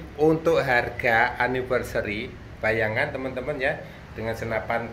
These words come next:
kualitas seperti ini, full total C N C, dalemannya per Mizumi ya teman-teman ya, depan belakang pakai Mizumi. Nah, terus full pengerjaan full total C N C,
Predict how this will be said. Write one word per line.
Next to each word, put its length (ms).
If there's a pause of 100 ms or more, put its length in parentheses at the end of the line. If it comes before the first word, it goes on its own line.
kualitas 560
seperti 500
ini, 220
full 260
total 320
C 220
N 160
C, 240 (400)
dalemannya 560
per 240
Mizumi 480
ya 160
teman-teman 500
ya, 220
depan 320
belakang 420
pakai 240
Mizumi. 560 (400)
Nah, 240 (480)
terus 800
full 240
pengerjaan 480
full 240
total 240
C 160
N 240
C, 400